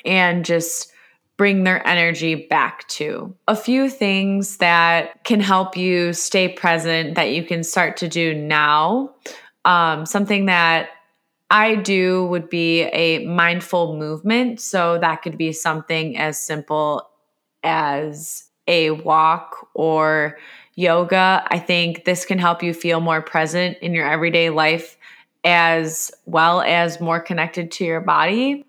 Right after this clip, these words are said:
Yoga really allows you to stop and focus on thoughts on your body and make you really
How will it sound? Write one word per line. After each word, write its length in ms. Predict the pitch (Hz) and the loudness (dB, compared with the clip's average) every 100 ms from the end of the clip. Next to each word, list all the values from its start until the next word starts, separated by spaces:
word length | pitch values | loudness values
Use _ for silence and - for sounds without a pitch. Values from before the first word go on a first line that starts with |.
| - | -6
Yoga 640 | 180 185 180 185 180 170 | 0 2 4 2 2 0
really 340 | 170 170 170 175 | 0 2 2 2
allows 600 | 170 160 160 160 165 165 | 4 4 4 2 -2 -2
you 260 | 165 165 | 0 0
to 120 | 160 165 | -2 -6
stop 500 | - - 156 160 165 | -4 2 4 4 0
and 160 | 170 | -4
focus 380 | 175 170 175 175 | -2 -2 -2 -4
on 640 | - 170 170 165 160 160 - - | -2 2 2 0 -4 -8 -8 2
thoughts 640 | 247 247 247 - - - - | 2 2 -2 -8 -10 -6 0
on 200 | 208 208 | 2 2
your 100 | 208 | 4
body 800 | 202 196 202 202 196 190 - - | 4 4 2 0 2 0 -4 -4
and 520 | 175 170 165 165 165 | 0 2 2 -2 -4
make 300 | 180 170 170 | -4 -4 -2
you 500 | 170 165 160 160 156 160 | -2 0 0 0 -4 -6
really 760 | 170 185 180 175 165 170 165 | -2 0 0 0 0 -2 -4